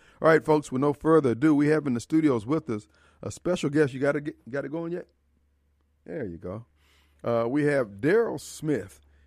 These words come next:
and, uh, he has a ministry that he's involved with, along with the ministry that he's, uh, attending. Uh, he is here with us in the studios. He's gonna be talking with us about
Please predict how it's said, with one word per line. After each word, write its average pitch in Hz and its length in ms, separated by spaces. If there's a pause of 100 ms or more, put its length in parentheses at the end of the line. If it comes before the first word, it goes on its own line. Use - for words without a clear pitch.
and, 107 240
uh, 98 180
he 143 300
has 120 320
a 98 300 (440)
ministry 160 520
that 127 120
he's 131 220
involved 151 500
with, 139 260
along 135 340
with 127 160
the 117 40
ministry 131 400
that 113 140
he's, 120 420
uh, 95 220
attending. 131 580 (480)
Uh, 104 220
he 120 260
is 104 220
here 147 340
with 123 180
us 120 120
in 120 100
the 113 60
studios. 117 400
He's 120 80
gonna 117 140
be 110 40
talking 120 340
with 113 140
us 101 100
about 110 360